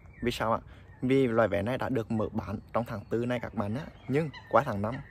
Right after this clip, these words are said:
các bạn mới được sử dụng và nó chính thức có hiệu lực từ ngày mùng một tháng năm trở đi. Các bạn có thể mua vé đó ở đâu ạ? Có ba cách. Thứ nhất, các bạn có thể mua tại app D B. Thứ hai, các bạn có thể mua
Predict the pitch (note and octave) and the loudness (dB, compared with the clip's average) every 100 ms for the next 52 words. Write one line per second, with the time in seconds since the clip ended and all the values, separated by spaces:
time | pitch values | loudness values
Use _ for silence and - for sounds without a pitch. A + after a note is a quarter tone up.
0 | - F2 G#2+ G#2 F#2 F#2+ A2 - - - | -4 0 0 0 -2 -2 -4 -6 -10 -4
1 | G#2+ - G2+ G#2 - G#2 G2+ C#3 B2+ F2+ | -4 -2 -2 -2 -4 -4 -4 -4 -6 -4
2 | - F#2+ - G#3 - A2 G#2+ A2 - - | -4 -4 -4 -4 0 -2 0 -4 -4 0
3 | G#2+ B2+ - - - - G#2+ A2 G2+ - | 0 0 -8 -18 -6 0 2 2 0 -2
4 | G2+ G#2 A#2+ - A2 G2+ - - - - | -6 -4 -4 -2 -2 -4 -12 -18 -18 -18
5 | - - - - - - - - - - | -18 -18 -18 -18 -18 -18 -18 -18 -14 0
6 | G#2+ B2+ C3+ - C#3 B2 C3+ G#2+ G2+ F#2 | 4 4 4 0 2 2 4 6 6 6
7 | G2 A#2+ B2 - - - - G2 A2 C#3 | 6 4 2 0 -14 -14 -4 0 0 2
8 | F#3 - - A#2 B2 C#3+ - A2 A#2+ B2 | -2 -2 -6 -2 0 0 0 2 2 2
9 | B2 - G#2+ A#2+ C#3 A2 - E3 - C#3 | 0 0 -2 -2 -2 -2 -2 -4 -4 -2
10 | B2+ C3+ B2+ C3 A#2+ A#2 - - - - | 2 4 6 4 4 0 -18 -20 -20 -14
11 | - C3+ F3+ G3 C3+ A#2 A#2 A#2 B2 A2+ | -6 -2 2 0 2 2 4 2 2 -2
12 | G#2+ A#2 | -2 0